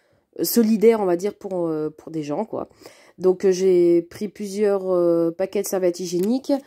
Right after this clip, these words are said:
Donc, il y avait les super qui étaient à soixante-douze centimes. Les... Alors, il y avait...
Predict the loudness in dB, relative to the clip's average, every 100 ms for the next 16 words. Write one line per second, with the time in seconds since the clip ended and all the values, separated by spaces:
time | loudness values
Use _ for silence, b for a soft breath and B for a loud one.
0 | b b b -2 -2 0 0 2 4 4
1 | 2 -2 -2 0 2 0 0 -4 -2 -4
2 | -4 -6 -6 -6 -6 -4 -2 0 0 -2
3 | -2 -2 -4 -4 -4 -6 -4 -4 -4 -4
4 | -4 -4 0 4 4 2 -12 -20 -20 _
5 | -20 b b b b b _ -6 -2 2
6 | 2 2 2 0 0 0 0 0 2 0
7 | 0 -2 -2 -2 -4 -4 -2 0 0 -2